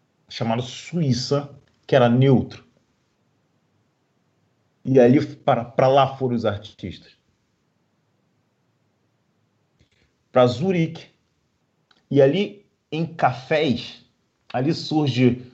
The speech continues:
surge, é, aquela expressão do café intelectual, né? Reunia-se os intelectuais pra poder conversar sobre o que tava acontecendo, sobre as proporções da guerra,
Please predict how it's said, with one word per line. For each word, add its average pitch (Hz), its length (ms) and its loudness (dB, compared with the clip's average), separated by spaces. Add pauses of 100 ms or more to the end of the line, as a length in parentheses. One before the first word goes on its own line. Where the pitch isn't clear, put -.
surge, 123 680 2
é, 107 840 0 (300)
aquela 120 420 2
expressão 117 480 -2
do 123 120 0
café 131 680 2
intelectual, 123 880 0
né? 117 180 -2 (380)
Reunia-se 123 580 0
os 113 120 -2
intelectuais 120 880 0 (680)
pra 117 120 -4
poder 120 240 0
conversar 127 880 0 (200)
sobre 120 300 -2
o 120 60 -8
que 123 80 -6
tava 123 160 2
acontecendo, 120 800 -6 (1080)
sobre 113 280 -6
as - 40 -14
proporções 123 680 -2
da 104 100 2
guerra, 113 500 2